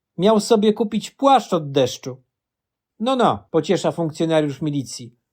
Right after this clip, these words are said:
"Człowiek nie igła, a kraj nie stuksiana, żeby miał w nim zginąć. Wszystko się na pewno wyjaśni.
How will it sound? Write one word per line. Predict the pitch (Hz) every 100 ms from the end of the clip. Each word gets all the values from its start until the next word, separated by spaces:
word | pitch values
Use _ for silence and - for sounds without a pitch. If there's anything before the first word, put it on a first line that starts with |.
| _ _
"Człowiek | - 190 233 240 220
nie | 214 214
igła, | 170 120 113 110 _
a | 156
kraj | 156 214 240 240
nie | 226
stuksiana, | 208 - 214 - 160 131 120
żeby | 151 180
miał | 185 185
w | 175
nim | 180
zginąć. | 147 147 127 113 - _ _ _
Wszystko | 311 220 - 220
się | 240
na | 214
pewno | 214 208 214
wyjaśni. | 185 190 139 117 - -